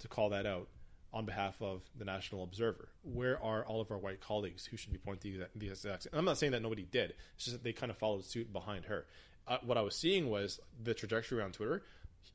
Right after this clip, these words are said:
Uh, Andrew Scheer tweets sympathies, and people are saying, "Oh, he said something about it." And Fatima was like, "Well, wait a second. I didn't see him use either of these two words. What's wrong?" And then all of a sudden, I see the rest of the media following suit and saying,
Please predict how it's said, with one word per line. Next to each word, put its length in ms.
Uh, 240
Andrew 200
Scheer 260
tweets 440
sympathies, 500
and 100
people 240
are 40
saying, 220
"Oh, 100
he 120
said 160
something 240
about 260
it." 100
And 80
Fatima 260
was 100
like, 160
"Well, 160
wait 120
a 40
second. 220
I 60
didn't 140
see 100
him 120
use 440
either 200
of 80
these 160
two 160
words. 240
What's 160
wrong?" 220
And 120
then 120
all 60
of 60
a 20
sudden, 180
I 40
see 120
the 80
rest 160
of 60
the 80
media 420
following 420
suit 300
and 220
saying, 180